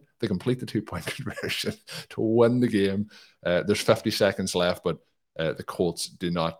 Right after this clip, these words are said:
get the job done there. Then after this, Lovie Smith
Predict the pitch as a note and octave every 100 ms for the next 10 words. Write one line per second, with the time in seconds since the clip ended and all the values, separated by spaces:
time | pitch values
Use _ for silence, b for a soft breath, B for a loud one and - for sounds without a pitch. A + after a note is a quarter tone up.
0 | - E2 E2 _ _ F2+ D#2+ F#2 E2 E2
1 | F2+ F2 E2+ E2 G2 F#2+ F#2+ F#2 B B
2 | B B _ _ _ _ _ _ _ -
3 | G#2 B2 B2+ G2+ - G#2 G2 - - -
4 | G2 F#2 F2+ - F#2 F2+ - -